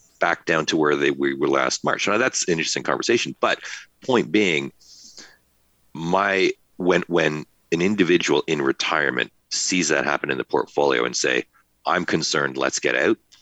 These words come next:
you've just massively increased your risk of shortfall,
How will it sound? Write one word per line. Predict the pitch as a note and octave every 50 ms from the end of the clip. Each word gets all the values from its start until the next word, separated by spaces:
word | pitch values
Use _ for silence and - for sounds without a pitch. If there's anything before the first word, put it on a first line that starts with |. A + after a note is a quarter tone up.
| _ _ _ _ _
you've | - D2 D#2+ F2+ F2 D2+
just | - D#2 C#2 - -
massively | - D#2 D#2 D#2 D#2+ D#2+ E2+ - - E2 C#2+ C#2+ - - -
increased | E2+ E2 D2 C#2 - - D2 C#2 - - -
your | C2+ C2
risk | C2 B1+ - -
of | B1+ -
shortfall, | - C2+ A#1+ - - - - - -